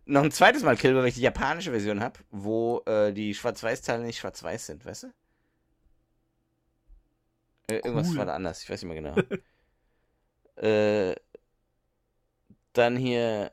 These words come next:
Speaker 1: äh, hier, wie heißt es? Death Proof? Inglourious Basterds? Naja, okay. Egal. Das war jetzt nur, das muss ich jetzt nur überprüfen. Äh, Jackie Brown natürlich. Jackie Brown.
Speaker 2: Ja, der ist auch
Speaker 1: Ist
Speaker 2: in der
Speaker 1: echt
Speaker 2: Box. Aber Django,
Speaker 1: Ja, top.
Speaker 2: äh, mochte ich sehr gern eigentlich. Aber der ist auch sehr lang, glaub ich, ne?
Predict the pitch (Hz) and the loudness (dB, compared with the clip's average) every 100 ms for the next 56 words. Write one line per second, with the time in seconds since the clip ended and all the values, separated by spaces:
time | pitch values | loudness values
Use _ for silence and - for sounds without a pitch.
0 | - 113 107 104 95 101 85 92 110 120 | -4 -2 -2 -2 -4 -8 -12 -12 -12 -12
1 | - - 107 - - 180 196 - - - | -14 -12 -14 -14 -6 -4 -4 -8 -18 -20
2 | _ _ _ _ _ _ _ _ _ _ | _ _ _ _ _ _ _ _ _ _
3 | _ 110 104 110 110 - 117 117 - - | _ -12 -4 -2 -2 -4 -8 -8 -16 -18
4 | 113 104 - _ - 143 - - - _ | -10 -10 -10 _ -6 -6 -6 -12 -20 _
5 | _ - _ - 117 78 - - - - | _ -20 _ -8 -4 -6 -8 -14 -10 -4
6 | 110 - 104 90 90 98 107 - - - | -4 -4 -8 -8 -12 -16 -16 -18 -18 -18
7 | 78 80 - - - - - - - - | -16 -16 -18 -20 -20 -20 -20 -20 -18 -20
8 | - _ - 123 123 123 123 123 123 120 | -20 _ -2 2 2 2 2 0 0 -2
9 | 117 - 190 - 123 98 101 - - - | -6 2 2 4 2 2 0 -6 -16 -20
10 | - - - - - - - - _ - | -12 -10 -10 -4 -2 0 -4 -14 _ -20
11 | - 147 147 151 131 - 123 - _ _ | -16 -12 -10 -8 -8 -8 -8 -14 _ _
12 | - 147 120 165 269 294 285 - _ _ | -10 -4 4 6 6 2 -2 -4 _ _
13 | _ _ _ - 165 160 156 156 - 123 | _ _ _ 0 4 6 6 4 -2 -4
14 | - 131 120 123 127 147 120 117 - 135 | 2 4 4 0 -2 -4 -6 -8 -4 0
15 | 151 - - 139 156 147 151 120 120 117 | 0 -2 -8 -6 -4 -4 -4 -6 -10 -12
16 | - 175 | -14 -14